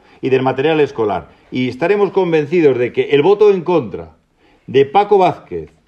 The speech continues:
y de los procuradores segovianos será una realidad que esperemos cale en la sociedad segoviana, porque votan en contra de sus derechos,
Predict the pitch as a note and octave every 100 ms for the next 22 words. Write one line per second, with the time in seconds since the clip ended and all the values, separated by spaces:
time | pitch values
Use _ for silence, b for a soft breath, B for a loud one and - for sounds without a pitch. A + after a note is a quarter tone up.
0 | b b C3+ C#3+ C#3 C#3 C#3 C#3 D3 G3+
1 | G3+ - F3 C#3+ F3+ G#3 A3+ - _ _
2 | _ - D#3 F#3+ G#3 G3+ G3+ F#3+ F3 B2+
3 | - _ _ _ C3+ - C#3+ F#3+ A2+ F2
4 | - b b E3+ G3 G#3 D#3+ C#3 B2+ A2+
5 | A#2+ A2+ A2+ G#2+ G#2 G2 F#2 F2 b b
6 | - C#3 C3+ C3+ G3+ G#3 F#3+ D3 E3 G3+
7 | G#3 G3+ D#3+ - G3 A3+ G3 D3+ C#3 C3+
8 | F#2 D2+ - _